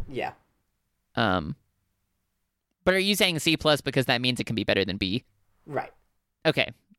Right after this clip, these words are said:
Speaker 2: That, that's a fair assessment, right? 'Cause it's like, if he turns into Hyde in the middle of the date, that, that's really bad.
Speaker 1: Yeah, the C is, like, balancing the risk of him going Hyde, but
Speaker 2: Okay.
Speaker 1: if he doesn't, then the plus surpasses B.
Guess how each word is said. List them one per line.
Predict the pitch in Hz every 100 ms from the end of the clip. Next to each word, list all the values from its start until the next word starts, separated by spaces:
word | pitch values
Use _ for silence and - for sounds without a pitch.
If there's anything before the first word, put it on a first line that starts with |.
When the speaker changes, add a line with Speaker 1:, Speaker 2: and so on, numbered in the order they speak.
| _
Speaker 2:
That, | 226 214
that's | 302 415
a | 349
fair | - 202 156
assessment, | 127 104 - 85 -
right? | 127 113
'Cause | 175
it's | 202
like, | 220
if | - 226
he | 285
turns | 269 254 208
into | 196 180
Hyde | 156 151
in | 135
the |
middle | 120 120 117
of |
the | 117
date, | 101 110 -
that, | 120 117 _ -
that's | 117 -
really | 98 95
bad. | 120 127
Speaker 1:
Yeah, | 110
the | - 165
C | - 277 269
is, | 247 240
like, | 196 147 131
balancing | 120 131 127 139 127
the | 107
risk | 107 113 - - -
of | 104 98 - _ _ _ _ -
him | 131 123 110 117 - _ _
going | 135 110 104
Hyde, | 110 110 117 127 - _ _ _ 123 -
but | 113 117 - _ -
Speaker 2:
Okay. | 117 - _ _
Speaker 1:
if | 208 196
he | 190
doesn't, | 147 135 120 101 - 117
then | 104 92 92 98 _ -
the |
plus | 101 117 -
surpasses | - 98 107 - _
B. | _